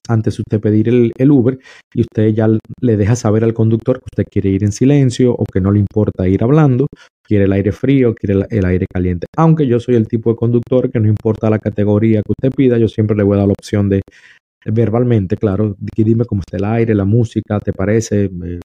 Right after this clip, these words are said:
yo me doy cuenta si el pasajero no quiere hablar, yo no le hablo mucho, yo solamente hablo si me hablan, para evitar el sobrehablar o el molestar, el llevar un pas-, el pa-, evitar que el pasajero lleve un viaje placentero.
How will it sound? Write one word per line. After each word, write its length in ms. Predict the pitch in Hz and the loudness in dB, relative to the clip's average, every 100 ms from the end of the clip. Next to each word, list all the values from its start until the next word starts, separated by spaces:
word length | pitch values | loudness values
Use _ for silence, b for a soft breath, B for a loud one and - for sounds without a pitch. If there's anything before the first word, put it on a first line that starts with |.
| 107 | -2
yo 140 | 110 | 0
me 80 | 113 | 2
doy 120 | 113 | 2
cuenta 280 | 110 110 107 | 0 -2 0
si 100 | 104 | -4
el 80 | 92 | -6
pasajero 440 | 98 90 101 107 | -6 -4 -2 0
no 100 | 107 | 0
quiere 220 | - 98 | 0 -2
hablar, 220 | 95 98 | 2 0
yo 140 | 92 92 | 0 0
no 100 | 95 | 0
le 140 | 87 | 0
hablo 220 | 107 98 | 0 2
mucho, 340 | 95 131 110 117 - B _ _ | 2 2 0 -6 -8 B _ _
yo 80 | 92 | -8
solamente 460 | - 95 101 95 | -2 0 2 0
hablo 200 | 92 90 | 0 0
si 120 | 90 90 | -2 0
me 160 | 90 | 0
hablan, 260 | 139 110 - - _ _ _ | 2 0 -4 -12 _ _ _
para 180 | 131 110 | -4 0
evitar 420 | 104 90 107 113 | 0 0 -2 0
el 140 | 110 | 0
sobrehablar 720 | - 104 92 95 90 117 92 85 | 0 -2 -2 -2 0 0 0 0
o 100 | 87 | -2
el 80 | |
molestar, 580 | 85 90 85 - 107 98 | 0 0 -2 -2 -2 -2
el 380 | 92 85 78 71 _ - | -2 -2 -4 -8 _ -10
llevar 260 | 110 104 110 | -2 0 0
un 60 | 113 | 0
pas-, 160 | 113 - _ | -2 -6 _
el 80 | 123 | -4
pa-, 140 | 113 113 | -2 -2
evitar 380 | 127 117 113 120 | 0 0 0 -2
que 60 | 131 | 0
el 40 | |
pasajero 380 | 117 110 107 110 | -2 -2 0 0
lleve 220 | 107 107 | 0 0
un 100 | 104 | 0
viaje 200 | 101 92 | 0 -2
placentero. 500 | 98 87 82 - - | -4 -6 -6 -8 -10